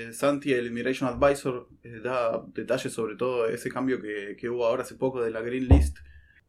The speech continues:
Trabajar en un tambo es una, una de las profesiones que está en la lista para que, para venir y aplicar, o no sé si es directo, no me acuerdo si es directo a la de residencia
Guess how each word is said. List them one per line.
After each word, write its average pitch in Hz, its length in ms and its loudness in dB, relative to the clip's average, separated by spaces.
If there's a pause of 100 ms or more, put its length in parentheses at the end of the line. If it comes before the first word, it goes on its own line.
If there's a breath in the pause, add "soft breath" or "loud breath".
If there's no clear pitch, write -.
(160)
Trabajar 139 380 0
en 170 100 -4
un 156 140 -4
tambo 160 540 2 (360)
es 143 240 -6
una, 170 460 0
una 156 200 0
de 143 60 4
las 131 80 0
profesiones 143 460 -6
que 123 100 -10
está - 220 -2
en 127 80 -2
la 123 80 -2
lista 139 500 0 (200)
para 107 180 -2
que, 117 220 -8 (120)
para 117 240 0
venir 120 260 0
y 151 40 2
aplicar, 120 480 -2 (120)
o 135 120 -10
no 147 100 -4
sé - 120 -14
si 139 80 -8
es 120 60 -8
directo, 147 340 -4
no 143 80 -2
me 156 60 -2
acuerdo 160 180 -4
si 143 80 -8
es 147 60 -8
directo 139 200 -4
a 139 40 2
la 127 60 2
de 120 80 2
residencia 156 720 -4